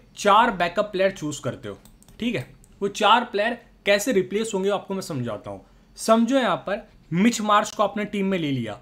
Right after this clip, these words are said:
वो फिलहाल अवेलेबल नहीं है आईपीएल खेलने के लिए एक हफ्ते के लिए, वो भी गए हुए हैं ऑस्ट्रेलिया अपनी शादी करने के लिए, ठीक है। शादी वैसे हो गई उनकी, बधाई है मिचेल मार्श को। तो यहाँ पर देखो, अ, मिच मार्श को आपने टीम में ले लिया, ठीक है,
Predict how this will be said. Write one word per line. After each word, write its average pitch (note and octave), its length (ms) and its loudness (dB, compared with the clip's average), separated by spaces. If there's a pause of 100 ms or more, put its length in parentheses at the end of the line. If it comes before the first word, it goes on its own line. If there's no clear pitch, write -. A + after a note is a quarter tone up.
(280)
वो F3 80 -6
फिलहाल G#3 300 4
अवेलेबल F#3+ 420 2
नहीं F#3 100 -2
है G3 60 0
आईपीएल E3+ 280 -4
खेलने D#3+ 340 -8
के F3 80 -10
लिए G3 300 -6 (180)
एक G3+ 220 2
हफ्ते D#3 280 -6
के B2+ 100 -4
लिए, G2+ 240 -10 (280)
वो F3+ 120 0
भी G#3+ 120 -2
गए F#3+ 180 2
हुए G3+ 120 -2
हैं A3+ 100 0
ऑस्ट्रेलिया F#3+ 400 0
अपनी A3 180 -4
शादी F#3+ 440 -4 (340)
करने D#3 280 -6
के B2 80 -8
लिए, A2+ 140 -8
ठीक F#3 200 -12
है। - 200 -10
शादी D3+ 220 -6
वैसे D3+ 220 -8
हो B2+ 120 -2
गई D#3+ 140 -4
उनकी, F#3+ 340 -4 (180)
बधाई C#3 320 -2
है F#3+ 80 -2
मिचेल E3 240 -8
मार्श D#3 280 -4
को। G#3+ 240 -10 (360)
तो F#3+ 60 0
यहाँ G3+ 160 2
पर G#3 140 -4
देखो, F3 260 -6 (400)
अ, F3+ 80 0
मिच G3 240 0
मार्श G#3+ 240 0
को A3+ 60 0
आपने A3 180 -2
टीम G3+ 240 -2
में G3+ 120 -2
ले F3 120 -2
लिया, A2+ 260 -4 (640)
ठीक A#3 160 -4
है, - 200 -8